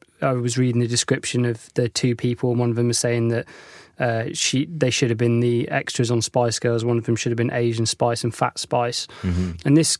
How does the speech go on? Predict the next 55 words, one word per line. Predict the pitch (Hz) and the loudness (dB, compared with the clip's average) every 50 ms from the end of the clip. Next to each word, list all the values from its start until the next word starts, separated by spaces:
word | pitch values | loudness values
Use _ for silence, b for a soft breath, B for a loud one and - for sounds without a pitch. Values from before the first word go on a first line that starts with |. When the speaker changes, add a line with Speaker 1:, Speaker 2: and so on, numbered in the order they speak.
| _ _ | _ _
Speaker 1:
you | 202 151 | 0 2
know, | 139 123 127 | 2 2 2
this | 143 135 - | 0 0 2
girl | 151 139 135 135 | 2 2 2 2
was | 131 131 123 131 | 0 0 2 2
really | 135 131 127 | 2 2 2
big, | 120 - 151 143 147 147 131 143 | 2 4 6 6 6 6 4 2
and | 131 131 135 | 2 4 4
maybe | 135 135 123 131 135 | 2 2 2 0 0
that | 131 131 135 | 0 0 0
would | - 147 135 - - | -2 -2 -4 -2 0
be | 139 131 | 0 2
something | - - 135 131 127 - 139 131 135 | 2 2 2 2 2 2 0 0 0
that | 143 135 | 0 0
you | 131 131 127 | 0 0 2
would | 127 127 123 131 - | 0 0 -2 -4 -4
avoid | 160 151 131 127 135 135 131 120 - | -4 -2 0 2 2 2 2 2 2
talking | - 139 135 - 135 | 2 2 2 2 2
about | 127 135 131 131 131 135 | 2 4 4 2 2 0
or | - 135 | 0 0
Speaker 2:
Mm-hmm. | 127 123 | 0 0
Speaker 1:
encroaching | 90 - 135 120 107 107 - 131 | 2 2 2 2 2 2 0 -2
upon. | 131 - 139 131 127 | -2 0 0 0 0
But | - - | 0 -2
because | 135 - - - 135 131 | -4 -2 0 0 0 2
she | - 139 135 | 0 -2 -2
was | 123 123 - | -2 -2 0
like, | 127 120 131 - - | 0 -2 0 0 0
"Yeah, | 131 127 120 120 | 0 2 2 2
I | 120 | 2
wanna | 120 123 117 | 2 0 0
be | 117 113 | 0 -2
Fat | - - 135 131 - - | 0 0 0 0 0 -2
Spice," | - - - - - - - - | -4 -2 -2 -2 -4 -6 -6 -4
Speaker 2:
And | 90 82 | -4 -4
she | - - 90 87 | -4 -4 -2 -2
owned | 90 90 87 82 - | 0 0 -2 -2 -4
it. | - - _ _ - - | -6 -10 _ _ -16 -8
Speaker 1:
she | - - 160 156 | 0 4 4 6
owned | 165 175 170 170 143 - | 6 6 4 4 4 2
it, | 117 - | 2 0
and | 131 123 - | 0 0 2
it | |
Speaker 2:
Mm. | 139 | 2
Speaker 1:
made | 143 147 151 147 135 147 | 4 4 4 4 4 4
it, | 139 135 143 - - _ _ _ _ _ | 2 2 0 -4 -8 _ _ _ _ _
uh, | 160 143 135 131 127 127 127 131 127 | 0 2 2 4 2 2 2 0 0
something | - - 151 139 135 - 139 135 | 2 2 4 4 4 2 0 0
that | 147 - | 0 0
we | 139 135 | 0 0
could | 131 - 131 120 | 0 0 0 0
then | 127 123 120 117 | 2 0 0 2
talk | - 143 139 135 - | 2 2 2 2 0
about. | 113 123 123 - - - - | 0 0 0 -2 -4 -6 -6
Speaker 2:
Mm-hmm. | 101 92 87 85 85 87 | -4 -2 -2 -2 -4 -6